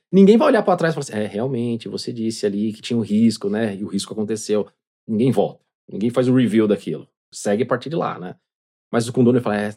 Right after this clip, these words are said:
a gente conversou que podia dar um problema no caminho." É, aconteceu. Bom, é, assim, tudo é pautável, tudo a gente tem que também ter um pouco de serenidade de controle, né? Mas eu não gosto de fazer nada onde eu não tenho controle,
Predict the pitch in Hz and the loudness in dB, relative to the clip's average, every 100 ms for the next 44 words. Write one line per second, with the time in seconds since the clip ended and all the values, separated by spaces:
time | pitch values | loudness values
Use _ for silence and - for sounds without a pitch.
0 | _ - 90 - - 113 87 - 101 _ | _ -20 -18 -18 -8 -6 -6 -6 -8 _
1 | 92 - 107 98 92 101 - - 90 95 | -14 -4 -2 -2 -4 -6 -8 -4 -2 -2
2 | 90 87 - 69 - 69 67 _ - - | -2 -4 -6 -8 -10 -12 -16 _ -20 -16
3 | - 139 - - - _ _ _ _ _ | -10 -6 -6 -6 -12 _ _ _ _ _
4 | _ - 392 285 - - - - 196 165 | _ 2 2 2 -10 -14 -16 -12 -12 -8
5 | - - 156 85 - - _ _ _ _ | -2 2 4 4 -2 -14 _ _ _ _
6 | _ 147 160 - - - 120 131 120 101 | _ -2 0 0 -2 0 2 2 2 -2
7 | 98 113 131 139 147 160 165 190 180 139 | -2 -2 -2 -4 -4 -6 -4 -2 -2 -2
8 | 139 117 117 127 123 123 - 131 127 117 | -2 -2 -2 -4 -6 -6 -2 0 2 0
9 | 104 107 123 - 214 - 175 143 98 101 | 0 -2 -4 -2 -2 2 4 4 4 2
10 | 135 117 90 85 - _ - 110 143 135 | 0 0 -2 -6 -12 _ 0 4 4 6
11 | 131 139 131 131 127 123 135 139 135 139 | 4 2 -2 0 0 0 0 0 0 0
12 | 135 139 131 160 151 107 85 - | 0 -2 -2 -4 -2 -2 -4 -6